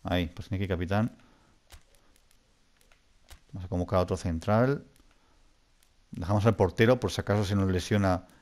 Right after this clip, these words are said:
el nuestro, aunque nunca lo, bueno, sí, nos podían expulsar el portero, estoy pensando, hay que tener cuidado. Pues vamos, vamos con el segundo partido de octavo de final.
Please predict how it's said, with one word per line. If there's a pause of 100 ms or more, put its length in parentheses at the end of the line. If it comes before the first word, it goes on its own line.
el
nuestro,
aunque
nunca
lo, (340)
bueno,
sí,
nos
podían
expulsar
el
portero,
estoy
pensando,
hay
que
tener
cuidado. (800)
Pues
vamos,
vamos
con
el
segundo
partido
de
octavo
de
final.